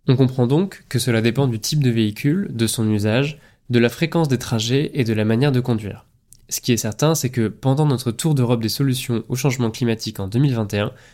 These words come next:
nous avions, grâce à eux, économisé un plein de carburant sur cinq, et réduit de trente-sept pour cent la pollution de microparticules.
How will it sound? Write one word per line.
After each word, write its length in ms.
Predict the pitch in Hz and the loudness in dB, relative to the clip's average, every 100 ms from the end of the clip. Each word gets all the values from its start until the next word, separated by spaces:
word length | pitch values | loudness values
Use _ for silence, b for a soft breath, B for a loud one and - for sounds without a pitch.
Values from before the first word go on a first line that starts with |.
| B _ 147 | B _ 2
nous 120 | 151 | 4
avions, 340 | 143 131 127 | 4 2 2
grâce 280 | 117 139 147 | 2 0 0
à 120 | 117 | -2
eux, 180 | 104 110 - - | -2 -6 -4 -2
économisé 580 | 151 156 127 117 117 | 2 2 4 2 0
un 100 | 104 | 0
plein 220 | 101 147 160 | 0 0 0
de 80 | |
carburant 500 | 120 113 104 107 113 | 0 -2 -2 -2 -2
sur 260 | 123 - 131 | -2 -4 -4
cinq, 340 | - - - _ _ | -4 -8 -14 _ _
et 100 | 135 | 0
réduit 280 | 120 107 127 | 2 0 0
de 80 | 113 | -2
trente-sept 460 | - 131 127 120 | 0 -2 0 -4
pour 160 | - 101 | -6 -4
cent 220 | 123 143 - 123 | -4 -4 -4 -2
la 120 | 131 | 0
pollution 380 | 127 110 120 127 | 2 0 2 2
de 60 | |
microparticules. 720 | 110 104 113 113 - - - | 2 0 -2 -2 -6 -12 -18